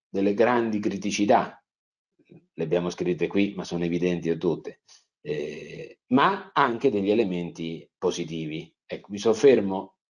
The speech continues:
sui secondi anche per quell'ottimismo che credo garantisce, eh, un po' anche un clima di lavoro che deve essere sereno e costruttivo, perché abbandonarsi alla disperazione sarebbe la peggiore delle soluzioni in questo periodo,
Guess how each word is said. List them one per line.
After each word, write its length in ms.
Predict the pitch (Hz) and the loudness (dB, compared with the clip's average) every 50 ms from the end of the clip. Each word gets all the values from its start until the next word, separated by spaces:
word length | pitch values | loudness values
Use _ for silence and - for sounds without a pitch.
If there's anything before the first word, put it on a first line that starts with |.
| _ _ | _ _
sui 200 | - - 101 101 | -12 -8 -6 -2
secondi 480 | 90 101 104 113 123 113 101 92 92 98 | 0 2 4 4 4 4 2 2 2 2
anche 300 | 104 104 101 101 95 85 | 2 2 0 -2 -2 -2
per 120 | 92 90 | -2 -2
quell'ottimismo 1040 | - 104 101 98 95 92 92 98 101 110 110 107 98 - 87 87 90 87 - - _ _ _ _ _ _ _ _ | 0 2 2 2 2 2 0 -2 -2 0 0 0 -2 -2 -2 -2 -2 -4 -4 -8 _ _ _ _ _ _ _ _
che 160 | - - 85 87 | -6 -4 -4 0
credo 600 | - 104 104 104 101 87 92 92 95 92 73 - | 2 4 4 6 6 6 4 4 2 2 0 0
garantisce, 1000 | 90 92 87 92 92 90 90 98 98 95 - - - 92 92 92 92 90 - - | 0 0 2 0 0 -2 -2 -2 -2 -2 -2 -2 -2 0 0 0 -2 -4 -6 -8
eh, 200 | - 92 87 85 | -8 -10 -10 -10
un 160 | 82 85 87 | -14 -6 0
po' 160 | - 95 92 | 2 4 4
anche 580 | 92 92 92 92 90 - 87 87 87 87 - _ _ _ _ | 4 2 0 -2 -2 0 0 0 0 -2 -8 _ _ _ _
un 120 | - 98 92 | -8 -6 0
clima 580 | 101 101 104 107 110 107 101 98 95 95 90 92 | 2 4 4 6 4 4 4 4 2 2 0 0
di 120 | 95 98 | 2 4
lavoro 600 | 98 95 95 104 107 107 107 101 95 92 - - - - _ _ _ | 4 6 6 8 8 8 8 6 6 4 2 -4 -16 -20 _ _ _
che 140 | - 90 85 | -6 -2 2
deve 280 | 104 107 101 98 98 | 6 6 8 8 8
essere 680 | 101 98 101 - - 98 92 95 92 92 92 90 - _ | 8 6 4 4 4 4 6 6 4 4 2 0 -4 _
sereno 520 | - - 101 98 104 113 113 110 104 98 | -4 0 2 4 6 6 6 6 4 2
e 60 | 95 | 0
costruttivo, 800 | 98 - 95 - - 95 92 92 90 - - 117 117 107 98 90 | 0 -2 -4 -4 -2 -2 -2 -2 -2 -2 0 0 4 4 6 6
perché 260 | 82 92 - - 95 | 4 4 2 2 2
abbandonarsi 600 | 92 87 87 90 92 92 95 104 107 104 98 - 98 | 2 4 2 2 2 2 2 2 2 0 0 2 2
alla 100 | 92 92 | 2 2
disperazione 880 | 90 87 - - 87 90 87 - 104 107 104 95 87 87 85 - - _ | 2 0 0 2 2 2 2 2 4 2 4 2 2 0 -2 -4 -8 _
sarebbe 420 | _ - - 85 95 90 82 80 90 | _ -4 -2 2 2 2 4 4 4
la 120 | 85 82 | 4 2
peggiore 440 | 85 87 80 80 101 98 92 90 90 | 2 0 0 4 4 6 6 6 6
delle 380 | 85 87 85 85 82 82 82 - | 6 4 4 4 2 0 -2 -2
soluzioni 640 | - - 87 87 90 - - 104 98 92 87 87 | -2 -2 0 0 0 2 4 4 4 4 2 -2
in 60 | 80 | -2
questo 340 | 80 90 90 87 - 85 82 | 0 0 0 0 0 -2 -2
periodo, 540 | 80 82 - - - - - - - - | -2 -2 -4 -6 -10 -14 -16 -18 -20 -20